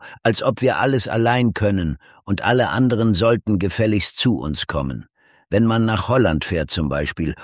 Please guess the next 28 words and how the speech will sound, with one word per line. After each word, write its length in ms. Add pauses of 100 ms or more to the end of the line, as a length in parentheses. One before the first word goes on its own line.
(100)
oder 280
nach 200
Dänemark, 680 (320)
die 140
haben 240
so 100
eine 260
Selbstverständlichkeit 1300
im 140
Umgang 420
mit 160
Veränderung, 640 (200)
Fahrradwege, 1000
Energie, 640 (180)
also 340
Sachen. 440 (380)
Da 120
sind 300
die 100
uns 240
ein 180
Stück 320
voraus, 560 (160)
ob's 260
einem 340
passt 420
oder 180
nicht. 480